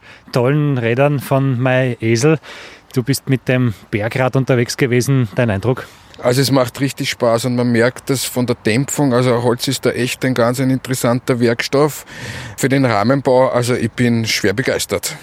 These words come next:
Speaker 1: Ja, ich muss sagen, ich bin auch sehr begeistert von meinem Nabenantrieb. Die Dämpfung ist natürlich super und man merkt den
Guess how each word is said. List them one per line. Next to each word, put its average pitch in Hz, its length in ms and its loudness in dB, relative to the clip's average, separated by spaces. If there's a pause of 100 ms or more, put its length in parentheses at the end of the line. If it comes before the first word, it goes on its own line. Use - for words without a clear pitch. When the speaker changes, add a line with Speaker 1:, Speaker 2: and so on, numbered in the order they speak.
(600)
Speaker 1:
Ja, 107 260 0
ich 120 120 -2
muss 135 180 -2
sagen, 135 200 0
ich 131 160 -4
bin 139 280 -2
auch 117 300 -2
sehr 123 500 0
begeistert 135 520 -2
von 139 320 0
meinem 131 500 0
Nabenantrieb. 127 1120 0 (380)
Die 143 100 0
Dämpfung 160 320 0
ist 175 120 2
natürlich 170 680 0
super 180 600 0 (360)
und 143 460 -4
man 135 180 0
merkt 123 320 -2
den 147 380 0